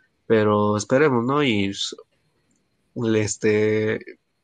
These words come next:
y fíjate, a mí lo que se me hace siempre curioso es cómo es contrastante la, la división femenina, ¿no? Que al con-, que, eh,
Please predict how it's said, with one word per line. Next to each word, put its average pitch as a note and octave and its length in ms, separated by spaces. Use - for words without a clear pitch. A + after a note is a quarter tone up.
y A#2+ 120
fíjate, B2 520
a A2+ 400
mí A#2+ 120
lo C#3+ 100
que B2 220
se A#2 80
me A2+ 80
hace C3+ 120
siempre C#3 220
curioso A2 300
es A#2 80
cómo C#3 180
es C3+ 80
contrastante B2 680
la, - 200
la A2 100
división A2 320
femenina, A2+ 440
¿no? A2 120
Que A#2 120
al G#2+ 80
con-, G#2+ 240
que, G#2+ 760
eh, - 60